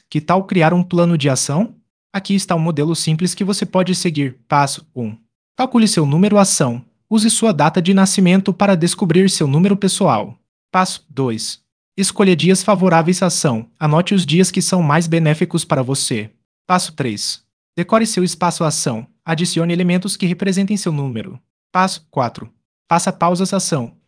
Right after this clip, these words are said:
Reserve momentos durante o dia para relaxar e recarregar as energias. Passo cinco. Relacione-se à ação.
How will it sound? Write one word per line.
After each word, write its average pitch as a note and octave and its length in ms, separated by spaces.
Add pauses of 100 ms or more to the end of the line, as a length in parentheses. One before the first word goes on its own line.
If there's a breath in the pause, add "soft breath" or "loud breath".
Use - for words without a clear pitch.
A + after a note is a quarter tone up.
Reserve E3 320
momentos D3+ 460
durante F#3 400
o F3+ 60
dia E3+ 200
para G#3 200
relaxar G3 500
e E3+ 40
recarregar F#3+ 580
as F#3+ 100
energias. C#3+ 800 (320)
Passo E3 280
cinco. A2+ 480 (400)
Relacione-se F3 680
à E3+ 40
ação. B2 380